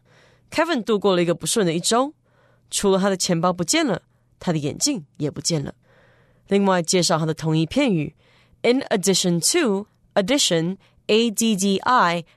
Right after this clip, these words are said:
T I O N，in addition to。我们来看一个例子，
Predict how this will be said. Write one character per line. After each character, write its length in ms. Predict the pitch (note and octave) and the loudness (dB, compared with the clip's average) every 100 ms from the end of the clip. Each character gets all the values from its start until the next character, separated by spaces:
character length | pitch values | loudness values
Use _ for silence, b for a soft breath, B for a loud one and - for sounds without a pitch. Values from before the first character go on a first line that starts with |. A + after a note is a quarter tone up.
| - | -4
T 280 | - B3 B3 | -2 -2 -2
I 220 | - F#3 | 0 2
O 160 | F3 F3 | 2 2
N，in 920 | - A3+ E3+ F3 - _ - A#3 C#4 | 2 0 0 -4 -10 _ 2 2 2
addition 500 | - F#3+ F#3 F#3 G3+ F3+ F3 | 0 -2 0 0 0 -2 -2
to。 260 | D3+ D3+ - b b b b - | -4 -8 -16 b b b b 0
我 80 | |
们 100 | A3+ | 2
来 100 | A3+ | 2
看 220 | A3 E4 D#4 | 0 0 0
一 40 | |
个 80 | G#3 | 0
例 140 | G3+ | -2
子， 220 | E3+ - | -4 -8